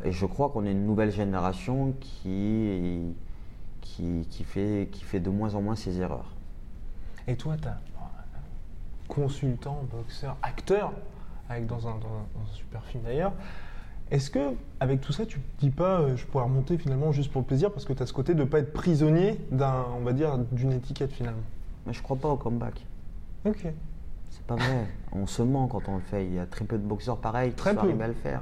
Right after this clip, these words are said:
Speaker 2: Très peu.
Speaker 1: Et, et les trois quarts, les trois quarts qui sont remontés sur le ring ont mal fini.
Speaker 2: Mhm.
Speaker 1: C'est pas
Speaker 2: Complètement.
Speaker 1: perdu, ont mal
Speaker 2: Complètement.
Speaker 1: fini. Donc, euh, on joue pas quand on monte sur un ring.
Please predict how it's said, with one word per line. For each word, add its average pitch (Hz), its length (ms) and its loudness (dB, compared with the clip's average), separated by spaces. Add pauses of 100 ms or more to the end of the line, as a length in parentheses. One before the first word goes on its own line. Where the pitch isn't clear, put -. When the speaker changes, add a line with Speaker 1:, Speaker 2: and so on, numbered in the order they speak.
(120)
Speaker 2:
Très - 180 0
peu. 156 120 -2 (680)
Speaker 1:
Et, - 60 2
et - 20 4
les 101 120 4
trois 110 200 0
quarts, 123 200 2 (100)
les 95 180 2
trois 110 200 0
quarts 117 260 0
qui 101 180 -4
sont - 200 -6
remontés 104 280 -2
sur 104 160 -2
le 98 60 0
ring 123 180 2
ont 101 180 -2
mal 117 300 2
fini. 123 460 2
Speaker 2:
Mhm. 139 60 4 (340)
Speaker 1:
C'est 123 60 0
pas 101 220 2
Speaker 2:
Complètement. - 60 2
Speaker 1:
perdu, 127 440 2
ont 92 100 0
mal 101 280 4
Speaker 2:
Complètement. 127 300 0
Speaker 1:
fini. 120 160 0 (800)
Donc, 85 300 0
euh, 87 540 4
on 90 80 2
joue 95 160 0
pas 139 160 2
quand 113 200 -2
on 104 40 2
monte 98 160 2
sur 95 160 -4
un 101 80 0
ring. 95 220 -2